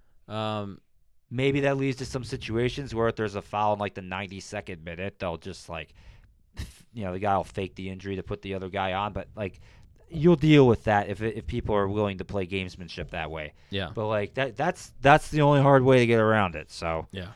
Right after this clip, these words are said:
Speaker 1: So one hundred percent, if you get fouled and you draw the penalty, you take the penalty
Speaker 2: It's gotta
Speaker 1: kick.
Speaker 2: be, yeah, it's gotta be.
Speaker 1: Yeah. Or if your sh-, if your shot gets blocked by a hand, then you get to take, because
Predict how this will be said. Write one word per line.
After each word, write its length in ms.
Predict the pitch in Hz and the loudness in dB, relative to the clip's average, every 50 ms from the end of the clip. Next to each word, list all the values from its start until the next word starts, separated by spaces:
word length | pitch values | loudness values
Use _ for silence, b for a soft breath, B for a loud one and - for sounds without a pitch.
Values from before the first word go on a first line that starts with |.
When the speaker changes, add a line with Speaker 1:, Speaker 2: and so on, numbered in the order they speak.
| _ _ _ _ b b b b b b b b 117 b b b | _ _ _ _ b b b b b b b b -20 b b b
Speaker 1:
So 140 | b - 123 | b -6 -4
one 240 | 110 110 135 170 190 | 0 2 4 4 4
hundred 220 | 170 170 170 156 | 4 2 2 0
percent, 460 | 139 147 127 - - 135 117 107 - - - - - - | -2 -2 -2 0 0 0 0 0 -2 -8 -18 -20 -12 -10
if 160 | 110 101 98 | -10 -8 -6
you 140 | 113 135 147 | -6 -4 -2
get 180 | 160 165 123 | -2 -2 -2
fouled 480 | - - 139 127 120 113 113 113 107 113 - _ _ _ _ _ _ _ _ _ _ _ _ _ _ _ _ _ _ _ _ _ _ _ _ _ _ _ _ _ - | 0 0 2 2 2 2 0 -4 -6 -12 -18 _ _ _ _ _ _ _ _ _ _ _ _ _ _ _ _ _ _ _ _ _ _ _ _ _ _ _ _ _ -10
and 180 | 101 95 101 | -8 -4 -2
you 100 | 110 127 | 0 0
draw 200 | 123 127 131 131 | 2 2 2 2
the 60 | 127 | 2
penalty, 500 | 120 - 127 113 107 98 98 95 90 - _ _ _ _ _ _ _ _ _ | 2 0 0 0 -2 -2 -4 -6 -6 -8 _ _ _ _ _ _ _ _ _
you 200 | - 95 98 104 | -12 -8 -8 -6
take 200 | 101 - 104 98 | -4 -4 -4 -4
the 80 | - 85 | -4 -2
penalty 200 | 92 113 107 78 | -2 -2 -2 0
Speaker 2:
It's 40 | 76 | 2
gotta 220 | 117 110 101 101 104 | 4 4 4 4 4
Speaker 1:
kick. 60 | 101 | 2
Speaker 2:
be, 100 | 113 117 | 0 0
yeah, 260 | 92 98 117 110 82 78 - - _ _ - _ _ _ _ _ | 2 2 4 4 2 0 -4 -12 _ _ -20 _ _ _ _ _
it's 60 | _ - | _ -4
gotta 180 | 107 104 110 | -2 -2 0
be. 280 | 113 120 117 101 90 - - - _ _ _ - | 0 0 0 0 -2 -4 -8 -20 _ _ _ -14
Speaker 1:
Yeah. 180 | - 120 117 - - _ _ _ _ _ | -12 -12 -12 -12 -14 _ _ _ _ _
Or 320 | - 98 107 123 135 139 - | -4 0 2 2 2 2 0
if 180 | - 107 - - | -4 -8 -6 -4
your 160 | 113 127 135 | -2 -2 -2
sh-, 180 | - - - - | -2 -4 -6 -6
if 180 | 127 110 92 98 | -6 -8 -6 -4
your 180 | 104 127 151 | -4 -2 -2
shot 360 | 147 - - 147 135 123 117 - | -2 -2 0 0 0 0 -2 -4
gets 140 | 127 104 - | -6 -6 -6
blocked 340 | - 113 110 110 104 - - | -4 -2 -2 -2 -2 -4 -4
by 140 | 117 113 | -4 -4
a 60 | 113 104 | -2 -2
hand, 420 | 117 127 113 98 98 98 104 - - | -4 -4 -4 -6 -6 -10 -12 -14 -10
then 220 | 113 110 113 107 | -8 -6 -6 -6
you 160 | 104 107 113 | -6 -6 -6
get 160 | 104 107 101 - | -6 -6 -8 -8
to 60 | - | -10
take, 180 | - - - - | -10 -10 -10 -10
because 360 | 113 104 - 117 107 - | -10 -8 -6 -6 -6 -6